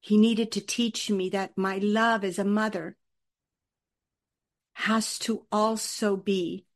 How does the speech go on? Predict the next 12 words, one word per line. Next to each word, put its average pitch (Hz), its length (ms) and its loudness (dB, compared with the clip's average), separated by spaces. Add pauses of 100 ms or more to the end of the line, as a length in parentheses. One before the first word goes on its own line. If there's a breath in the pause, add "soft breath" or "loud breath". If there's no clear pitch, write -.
(360 soft breath)
mercy 214 640 2
and 196 160 0
justice. - 800 -8 (1800)
And 208 180 6
by 202 200 4
having 233 480 4
the 220 120 0
courage 196 800 0
to 202 120 -4
speak - 460 -2
the 196 120 -2
truth 190 560 -6